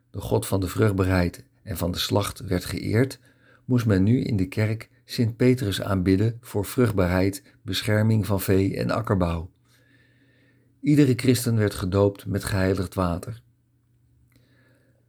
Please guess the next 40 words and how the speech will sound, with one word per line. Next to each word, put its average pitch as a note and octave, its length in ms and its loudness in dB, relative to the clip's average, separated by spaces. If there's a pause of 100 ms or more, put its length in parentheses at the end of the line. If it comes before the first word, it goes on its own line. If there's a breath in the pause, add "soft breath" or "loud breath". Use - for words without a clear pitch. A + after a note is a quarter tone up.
(260 soft breath)
Marsuta G#2+ 460 2
ging G2+ 240 0
sinds F#2+ 280 -2
kort A2+ 240 -2
met F#2+ 140 -2
Floor G#2 300 4
mee A#2 200 4
naar F#2+ 180 2
de F#2 60 -6
kerk - 480 -6 (680)
en F2+ 200 -2
bad G#2 200 4
daar A2 180 2
voor G#2 160 0
hun G#2 120 2
dochtertje. G2 560 -4 (840)
Ze - 180 -4
zei A#2+ 220 4
dat A2 160 -2
er G2+ 160 -2
bij G#2 180 0
de F#2 120 -2
dienst G2+ 320 -2
ook B2 220 -4
mooi G#2 260 2
gesproken D3 560 -4
werd F2 180 -4
door F#2+ 120 -8
de G#2 80 -8
priester. A#2 500 -6 (1000 soft breath)
Maar F#2+ 180 -6
Ayolt A2 480 6
voelde G#2 300 -2
zich F#2 220 -4
niet A#2+ 200 0
geroepen A#2+ 380 0
om A2+ 100 2
mee G2 180 4
te - 80 -4
gaan. E2+ 320 -4